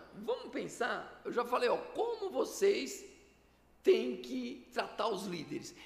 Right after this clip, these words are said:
E como um líder tem que tratar você? Isso é importante também, né? Porque tem lugares que querem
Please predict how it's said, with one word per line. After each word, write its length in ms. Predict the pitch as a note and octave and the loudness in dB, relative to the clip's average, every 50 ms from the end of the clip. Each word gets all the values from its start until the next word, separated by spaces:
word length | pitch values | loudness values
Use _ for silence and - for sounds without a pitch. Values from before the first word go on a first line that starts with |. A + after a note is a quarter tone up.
| - | -12
E 100 | - B4+ - | -12 -10 -8
como 320 | - C5+ C5+ C5 B4 G4+ | -6 -6 -6 -4 -2 0
um 20 | E4 | 2
líder 260 | D#4+ D#4 B3 A#3+ A3+ | 2 2 2 0 -4
tem 160 | - C#4+ A3 | -4 -4 -6
que 60 | - | -6
tratar 300 | - B3 G3+ - - F#3+ | -4 -4 -2 -2 -2 -2
você? 320 | F#3 F3+ E3 - - E3 C3 - - - - - - - - - - - - _ _ _ _ _ _ - _ - _ - _ - - | 0 0 -2 0 0 -2 -2 -2 -2 -10 -14 -16 -18 -20 -20 -20 -20 -20 -20 _ _ _ _ _ _ -20 _ -20 _ -20 _ -20 -12
Isso 140 | - - A4+ | -4 0 0
é 40 | B4 | 0
importante 640 | - - - C5 G#4 - - - A#3 C#4+ A4+ - - | 0 2 2 2 2 2 6 6 6 6 6 0 2
também, 340 | - G3+ F3 E3 F3 E3 D#3 | 2 2 2 2 -2 -2 -4
né? 220 | D3+ D3+ E3+ G#3 - - - - - - - - - - _ C#3 F3 G3 G3+ - - - - - D3+ - - - - - | -6 -6 -8 -8 -12 -16 -20 -20 -20 -20 -20 -20 -20 -20 _ -20 -20 -18 -18 -18 -18 -18 -18 -18 -20 -20 -20 -20 -20 -8
Porque 180 | - - F4 | -2 -2 -2
tem 240 | - E4+ F#4 A4 G4+ | 0 0 0 0 0
lugares 800 | C#4+ C4+ - A3 - - - - - F#4+ - - F#3 - - - - - - - - - - - _ - - - _ | -2 -4 -4 -2 -2 -2 -2 -4 -6 -6 -6 -8 -8 -8 -10 -12 -16 -20 -20 -20 -20 -20 -20 -20 _ -20 -20 -20 _
que 220 | - - A#3+ - - | -14 -10 -10 -10 -10
querem 500 | - - - A3 B3 E4 F4+ D#4 - | -4 0 2 2 2 2 -4 -6 -8